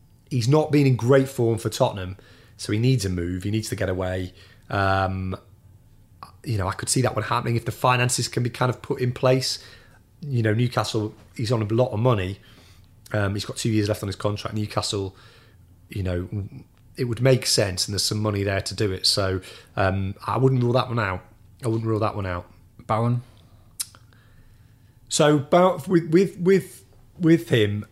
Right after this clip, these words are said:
Speaker 1: um, I was told over the weekend that Hull's asking price was not, was not eighteen, twenty million. It's, it's three million loan fee and twenty-five million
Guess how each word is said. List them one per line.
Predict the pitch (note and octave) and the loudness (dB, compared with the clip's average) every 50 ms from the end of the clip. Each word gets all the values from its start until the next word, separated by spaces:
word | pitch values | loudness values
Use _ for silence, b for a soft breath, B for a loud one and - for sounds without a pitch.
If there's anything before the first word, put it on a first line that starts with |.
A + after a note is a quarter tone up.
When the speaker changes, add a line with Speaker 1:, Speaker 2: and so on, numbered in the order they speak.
| _ _ _ - | _ _ _ -8
Speaker 1:
um, | - A2+ A2+ A2 A2 G#2+ G#2+ - - - | -4 -2 -2 0 -2 -2 -4 -6 -4 0
I | B2+ C3 C#3 C#3 | 2 4 4 4
was | C3+ C3 - - - | 4 2 0 0 2
told | - B2 A#2 A2+ A#2 | 4 4 4 4 4
over | A2+ G#2 | 4 2
the | G2 G2+ | 2 0
weekend | G#2 G#2+ G2+ - - G2 F#2 F#2 F2 - - | -2 -2 -2 -2 -2 -2 -2 -2 -6 -10 -12
that | G#2 - - | -16 -16 -16
Hull's | - - C3+ B2+ A#2+ A#2+ A2 - - | -4 0 2 2 4 2 0 -4 -4
asking | A2+ G2+ - - - G2+ | -6 -6 -6 -6 -8 -8
price | F#2+ - F#2+ G2 - | -8 -6 -6 -6 -6
was | - F#2+ - | -6 -4 -2
not, | C3 A#2+ - B B B B B B B B _ - - - - - | -2 -2 -2 B B B B B B B B _ -20 -20 -16 -8 -4
was | B2+ A2+ G2+ G#2+ | -2 0 0 2
not | A#2+ C3 C3 B2+ - - - - - - - - - | 4 4 4 4 2 -2 -6 -6 -6 -8 -14 -12 -6
eighteen, | B2 A#2+ G#2+ - - G#2+ G#2 G2+ G2 | -4 -4 -2 -2 -2 -2 -2 -4 -4
twenty | - A2+ G2 F#2+ | -4 -4 -4 -4
million. | G2 G2+ F#2+ F2+ | -4 -6 -6 -6
It's, | F2+ F2 - - - - B B B B B | -8 -8 -8 -10 -10 -10 B B B B B
it's | B G2+ - - - - - - - _ _ _ _ - - - - - | B -8 -6 -4 -4 -4 -6 -8 -16 _ _ _ _ -20 -20 -20 -20 -20
three | - - - C3+ D3+ D#3 | -10 -4 0 2 2 4
million | D3+ D3+ D3 C#3 C#3 C3+ C3+ | 4 4 4 6 6 6 6
loan | C3 B2+ A#2+ A2+ | 6 6 4 2
fee | G#2 - - G2 F#2 G2 A#2 A#2+ - - _ _ _ - - - - - - | -2 -4 -4 -2 -2 -2 -2 -6 -10 -18 _ _ _ -20 -20 -20 -20 -16 -14
and | - G2+ - | -12 -12 -8
twenty-five | - - B2+ B2 B2 - - B2 G#2+ - - A#2 A#2 A#2 A2+ A2 G#2 G2+ | -2 0 0 0 0 -2 -4 -6 -6 -4 -2 0 0 2 2 0 0 -2
million | G2+ G#2+ A2 G#2+ G#2 G2 F#2+ F#2+ F#2+ F#2+ | -2 0 0 0 0 0 -2 -4 -6 -8